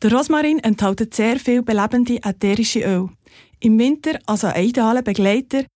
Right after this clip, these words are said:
wenn die Lebensenergie und die Kraft mal fehlt. Oder natürlich auch, wenn es draussen einfach grusig und kalt ist und man ein bisschen Feuer für Körper und Seele braucht. Es ist auch ein guter Tipp, wenn jemand, halt meistens die Frauen, immer kalte Füße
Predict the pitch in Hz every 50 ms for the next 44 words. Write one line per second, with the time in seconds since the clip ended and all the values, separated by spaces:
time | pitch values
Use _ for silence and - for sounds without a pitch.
0 | _ - 196 180 - 202 196 202 226 277 277 269 - 269 262 262 262 262 - 262
1 | 262 269 262 - - - 208 - - - 208 190 175 190 - - - - 226 214
2 | 226 233 226 - 220 202 175 170 - - - - _ _ _ _ _ _ - _
3 | _ _ _ - 240 233 233 233 226 220 226 - 269 277 285 302 294 - 254 247
4 | 254 254 254 - - _ - 208 208 - - 247 233 - - - 208 220 - -
5 | - - - - 240 277 285 285 - - 233 - - - - - - 233 240 247
6 | 262 254 - - 254 254 247 - - - - - - _ _ - 233 202 202 180
7 | - - 214 190 - - - 277 277 285 262 214 190 185 - - - - - -
8 | - 220 214 226 226 - 247 247 240 - 247 226 233 - 208 196 190 185 190 180
9 | 185 165 170 170 - - - - - _ _ _ _ _ _ _ _ _ _ _
10 | _ _ - 247 226 254 233 262 254 254 262 240 240 262 285 285 - - - -
11 | - 294 359 359 - - - - _ - 208 - - 233 247 247 - 277 294 302
12 | - _ _ _ _ - - 220 226 - 220 220 240 233 - 240 214 - - -
13 | 226 220 226 233 233 233 233 226 - _ _ _ _ - 233 247 254 240 - -
14 | 226 220 233 240 - 180 - - 247 247 254 262 254 - -